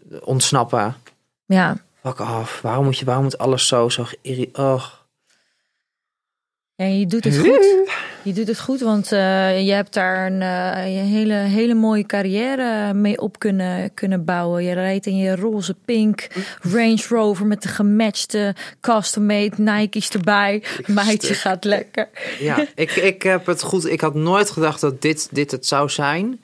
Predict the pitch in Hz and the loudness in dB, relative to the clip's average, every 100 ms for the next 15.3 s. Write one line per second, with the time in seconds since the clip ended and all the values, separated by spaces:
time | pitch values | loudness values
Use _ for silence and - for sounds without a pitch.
0 | - _ _ - 135 135 139 147 - 135 | -20 _ _ -10 -6 -2 0 0 0 -2
1 | 127 - 139 131 127 135 143 139 131 135 | -2 0 2 2 2 4 4 2 -2 -2
2 | 127 123 120 - - 123 120 113 117 123 | -4 -2 -4 -8 -10 -6 -4 -4 -6 -4
3 | 131 147 131 - 123 123 117 113 135 160 | -2 -2 -2 0 2 2 2 0 0 0
4 | 156 156 151 160 170 165 - 92 - - | 2 0 0 2 2 0 -4 -10 -8 -6
5 | - 139 127 127 120 123 131 131 131 123 | -2 2 2 0 -2 -4 -2 2 2 0
6 | 120 - - - 135 131 131 135 135 127 | -6 -12 -20 -8 -4 -2 0 2 4 2
7 | - 113 - 127 123 127 123 120 - 117 | 0 -4 0 0 0 -2 0 -2 -4 -2
8 | 123 120 123 - - _ - 131 131 131 | -2 -4 -6 -16 -20 _ -2 2 2 2
9 | 131 127 131 123 131 123 127 120 120 123 | 0 0 -2 0 0 2 2 2 0 0
10 | 123 - 127 117 - 131 143 135 143 151 | -4 -2 -2 -2 -2 0 0 0 0 0
11 | 123 - 123 117 123 - 131 123 123 123 | -4 -4 -4 -2 -4 -2 0 0 0 -2
12 | 120 117 117 117 - - - _ - 131 | -2 -2 -2 -4 -6 -20 -20 _ -2 0
13 | - 143 120 - - 107 123 123 101 107 | 0 -2 0 2 2 2 0 -4 -6 -6
14 | - 110 123 107 120 170 165 151 196 269 | -4 -4 0 -2 0 2 2 2 0 -4
15 | - 185 - | -10 -8 -8